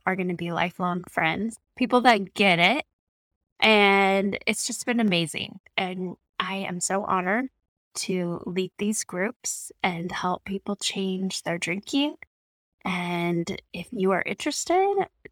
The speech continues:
just go ahead, go on my website, alcohol tipping point dot com, find the alcohol a day. You can do one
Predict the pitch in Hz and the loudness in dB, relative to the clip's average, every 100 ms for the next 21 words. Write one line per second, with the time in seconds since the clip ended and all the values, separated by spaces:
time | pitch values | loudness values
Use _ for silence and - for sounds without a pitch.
0 | - 202 214 - 220 226 233 254 - 214 | -6 -4 -4 -4 -2 0 0 -2 2 2
1 | 214 214 208 202 208 - 254 269 202 - | 2 2 2 2 -2 0 0 0 -2 -4
2 | - 190 - - 208 - 208 - 202 - | -6 -4 -4 -2 -2 -2 -4 -2 -2 -2
3 | - 208 226 294 339 _ _ 202 196 190 | -2 0 0 -2 -6 _ _ -4 -2 2
4 | 196 202 185 202 214 220 240 254 262 269 | 0 0 -4 0 0 0 0 0 0 -2
5 | 214 - 202 208 202 208 214 277 | -6 -2 -2 0 0 2 0 0